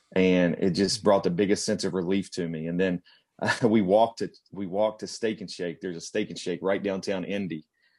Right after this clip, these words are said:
Speaker 1: We walked to Steak 'n Shake and had a, a cheeseburger and a milkshake together. And,
Speaker 2: <laughs>
Speaker 1: you know, to this day, that, that, that, w-, that was a few years back, but to this day, we still, we still talk on the phone and exchange text messages and everything like that. And he still got a chance in the N F L, but,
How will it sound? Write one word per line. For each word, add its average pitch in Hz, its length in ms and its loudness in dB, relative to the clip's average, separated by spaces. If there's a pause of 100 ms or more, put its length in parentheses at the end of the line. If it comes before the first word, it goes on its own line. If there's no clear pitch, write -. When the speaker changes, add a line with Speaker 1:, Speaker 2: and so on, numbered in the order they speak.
(140)
Speaker 1:
We 90 80 -6
walked 98 280 2
to 95 40 -4
Steak 95 300 0
'n 87 80 -6
Shake 95 300 2
and 95 120 -4
had 90 100 0
a, - 180 -2
a 80 40 -4
cheeseburger 98 580 2
and 87 80 -2
a 80 40 -4
milkshake 85 480 -4
together. 82 480 -4 (540)
And, 87 400 0
Speaker 2:
<laughs> 160 240 -6
Speaker 1:
you 104 100 0
know, 90 80 2
to 135 220 2
this 117 180 6
day, 120 260 6
that, 117 180 4 (420)
that, - 240 2 (280)
that, 127 120 2
w-, 127 200 -6
that 127 160 0
was 117 120 -8
a 104 80 -10
few 120 220 -6
years 113 340 -6
back, 104 360 -4
but 92 200 -8
to 107 120 -6
this 98 220 -4
day, 98 240 -2
we 87 140 -4
still, 92 340 -6
we 92 140 -2
still 90 240 -2
talk 92 320 2
on 90 80 -2
the 87 60 -6
phone 95 420 0
and 85 100 -4
exchange 90 460 -2
text 90 260 2
messages 87 480 -4
and 85 100 -2
everything 85 380 -2
like 80 220 -6
that. 95 140 4
And 113 60 4
he 120 60 6
still 131 220 4
got 110 160 4
a - 20 -4
chance 104 360 -4
in 95 60 -6
the 95 100 -6
N 95 60 -4
F 90 180 -6
L, 98 240 4
but, 87 260 -2